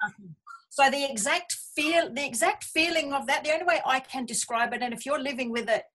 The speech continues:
you will say, "Yes, I'm understanding exactly what this woman is saying." You actually feel always over-revved, like fully, m-,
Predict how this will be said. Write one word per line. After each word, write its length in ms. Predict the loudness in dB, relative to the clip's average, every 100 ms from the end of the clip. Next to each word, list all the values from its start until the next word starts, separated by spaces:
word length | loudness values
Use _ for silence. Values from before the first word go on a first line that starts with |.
| _ -6
you 160 | -4
will 100 | 0
say, 340 | 2 4 2 0
"Yes, 560 | -2 -2 0 -2 -6 -10 _ _ _ _
I'm 220 | 2 4
understanding 640 | 2 2 0 2 0 0 -6
exactly 560 | -6 2 2 2 -4
what 240 | -2 -2 -2
this 320 | -4 -4 -6
woman 340 | 0 0 0 -2
is 180 | -2 0
saying." 380 | 0 -2 -4 -10 _ -20 -20 -20 -8
You 120 | 4
actually 460 | 4 4 2 0 0 -4
feel 460 | 0 2 2 -2 -12 _ _ _
always 460 | 2 4 4 4 0 2
over-revved, 800 | 2 2 -2 0 2 2 0 -2
like 240 | 0 0
fully, 720 | -4 -4 -2 0 -2 -6 -10 -16 _ _ _ _ _ _
m-, 80 | -8